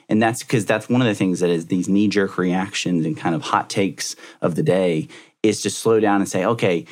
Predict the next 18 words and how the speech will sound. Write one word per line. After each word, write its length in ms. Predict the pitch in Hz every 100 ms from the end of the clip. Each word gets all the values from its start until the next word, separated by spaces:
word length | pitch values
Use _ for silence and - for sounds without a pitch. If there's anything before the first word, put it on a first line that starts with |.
| -
is 140 | - 107
this 240 | 101 -
really 240 | 107 113 110
what's 220 | 92 -
going 280 | 90 87 85
on 180 | 80 80
here? 180 | 82
And 100 | 80
how 200 | 80 151
have 120 | 170 156
I 120 | 101
actually 400 | 92 120 - 92
thought 340 | - 95 95
about 320 | 85 82 -
this?" 280 | 69 58 -
And, 200 | - 80
you 80 | 98
know, 220 | 98 92